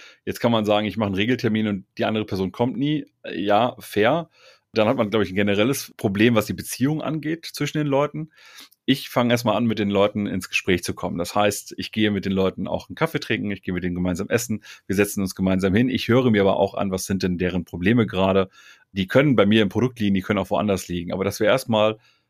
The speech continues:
als Mensch eine Beziehung zueinander aufbauen und dass wir das dann nutzen können, um auch zielgerichtet miteinander zu arbeiten. Ich würde immer als Produktmensch meine Bedürfnisse auch versuchen zu formulieren.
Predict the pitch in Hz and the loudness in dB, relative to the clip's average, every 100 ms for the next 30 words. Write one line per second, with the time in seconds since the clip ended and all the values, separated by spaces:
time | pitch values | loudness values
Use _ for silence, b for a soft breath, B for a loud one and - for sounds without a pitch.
0 | _ - 98 - - 104 143 175 - - | _ 0 2 0 2 2 2 0 -2 -4
1 | 104 98 - 147 123 - 101 92 92 113 | -4 -4 0 2 2 0 2 2 2 0
2 | - 127 135 147 101 98 - 98 95 92 | 0 0 0 0 -2 -2 -2 -2 -2 0
3 | 107 123 131 120 117 123 - 107 101 104 | -2 0 0 0 -2 -6 0 2 2 -4
4 | B B - 101 - 98 104 _ - - | B B -2 -2 2 -2 -2 _ -12 0
5 | 131 147 113 110 110 104 101 95 95 92 | 2 4 2 0 -2 -2 0 0 -2 -2
6 | - - 87 73 - 110 _ B B B | -4 -4 -2 -4 -6 -12 _ B B B
7 | - 160 - 139 139 - 165 160 170 220 | 0 0 4 4 4 4 2 4 2 0
8 | - - - - 127 151 113 117 120 117 | -6 0 0 0 -2 -2 0 0 0 2
9 | 113 123 143 127 107 135 139 131 - 120 | 2 2 0 0 2 2 2 -4 -2 -2
10 | - 104 - 95 113 131 120 - 117 110 | 2 2 0 -4 -4 -6 -8 -4 -6 -2
11 | 107 104 98 98 117 95 - | -4 0 0 2 2 2 -4